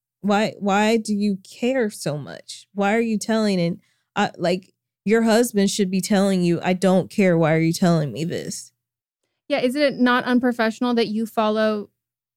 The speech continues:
Speaker 2: Pax on social media?
Speaker 1: Right.
Speaker 2: Yeah. And like you said, like, you have, uh, like, zero platform 'cause, like, you talk about, like,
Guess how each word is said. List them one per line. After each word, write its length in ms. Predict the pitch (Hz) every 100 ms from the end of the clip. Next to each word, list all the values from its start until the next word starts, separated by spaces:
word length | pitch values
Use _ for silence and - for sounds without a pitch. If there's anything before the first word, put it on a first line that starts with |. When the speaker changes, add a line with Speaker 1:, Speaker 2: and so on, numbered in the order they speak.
| -
Speaker 2:
Pax 280 | 226 220 240
on 120 | 214
social 340 | - 214 220
media? 480 | 202 202 214 254 320
Speaker 1:
Right. 280 | 185 131 - _ _ _ _ _ _ _ _ _ _ _ _ _ -
Speaker 2:
Yeah. 320 | 254 220 - _ -
And 240 | 262 247
like 200 | 262 247
you 100 | 269
said, 260 | 240 202 196
like, 140 | 220
you 100 | 240
have, 100 | 254
uh, 120 | 247 214
like, 420 | 240 226 220 - _ _ _ _ _ _ _ 226
zero 500 | 220 226 262 247 240
platform 420 | 262 233 233 233
'cause, 140 | 254
like, 180 | 226 208 -
you 200 | 220 262
talk 200 | 262 233
about, 160 | 226
like, 200 | 220 214